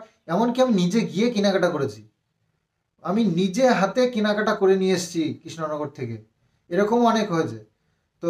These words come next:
যাই হোক, আহ, সব তো আর দেখানো সম্ভব হয় না, তো যেটুকু পারি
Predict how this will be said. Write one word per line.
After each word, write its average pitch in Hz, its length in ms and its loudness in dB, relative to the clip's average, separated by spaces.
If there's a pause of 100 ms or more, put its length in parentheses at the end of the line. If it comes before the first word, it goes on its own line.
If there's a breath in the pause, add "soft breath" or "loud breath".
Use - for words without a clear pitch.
(140)
যাই 220 220 2
হোক, 247 220 2
আহ, 190 240 4
সব 190 280 0
তো - 60 -2
আর 226 120 4
দেখানো 208 320 2
সম্ভব 196 280 0
হয় 226 180 2
না, 254 100 -2 (360 soft breath)
তো 175 80 -8
যেটুকু 180 600 -2
পারি 208 240 4